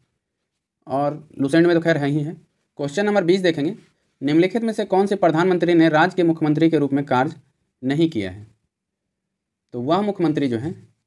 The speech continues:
चंद्रशेखर हैं। क्वेश्चन नंबर इक्कीस देखेंगे, क्लोरोजाइनिनॉल तथा टर्पिनियोल का मिश्रण किस रूप में कार्य करता है?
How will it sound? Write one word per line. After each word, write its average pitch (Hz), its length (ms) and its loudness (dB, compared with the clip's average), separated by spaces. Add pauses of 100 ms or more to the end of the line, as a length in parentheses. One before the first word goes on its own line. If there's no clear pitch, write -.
(280)
चंद्रशेखर 151 600 -2
हैं। 190 260 -10 (1300)
क्वेश्चन 156 360 -6
नंबर 202 200 0
इक्कीस 185 240 0
देखेंगे, 151 340 -2 (2250)
क्लोरोजाइनिनॉल 170 1900 -4 (140)
तथा 170 380 -6 (320)
टर्पिनियोल 180 720 -2
का 156 180 -6
मिश्रण 160 440 0 (640)
किस 214 160 -6
रूप 190 180 0
में 185 120 -2
कार्य 131 200 2
करता 98 240 -8
है? 98 260 -18